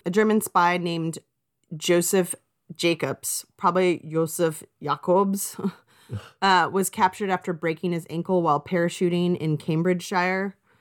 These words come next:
Cambridgeshire in nineteen forty-one. After his arrest, a creased photograph of the glamorous German actress and cabaret singer Clara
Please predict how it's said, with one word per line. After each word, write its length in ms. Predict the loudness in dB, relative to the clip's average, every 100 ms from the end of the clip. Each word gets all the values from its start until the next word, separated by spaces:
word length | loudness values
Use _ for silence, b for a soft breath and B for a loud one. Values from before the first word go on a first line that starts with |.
| _ _
Cambridgeshire 880 | 0 4 4 2 0 0 2 2 -2 _ -2
in 400 | 0 0 -2 -4
nineteen 380 | -4 0 -2
forty-one. 680 | 0 -2 -2 -2 0 0 -2 -4 b b b b b
After 260 | -2 0
his 160 | -2 -2
arrest, 480 | -2 0 0 -4 -8 -10
a 60 |
creased 640 | -10 -4 0 0 -2 -8 -10
photograph 680 | 0 0 2 2 2 0 -6
of 140 | -4
the 80 | -6
glamorous 640 | -6 -4 0 0 0 -2
German 400 | 0 2 2 0
actress 440 | -4 -6 -6 -8 -6
and 100 | -6
cabaret 460 | -4 0 0 0
singer 400 | -2 -2 -2 -2
Clara 680 | -4 -4 0 2 2 0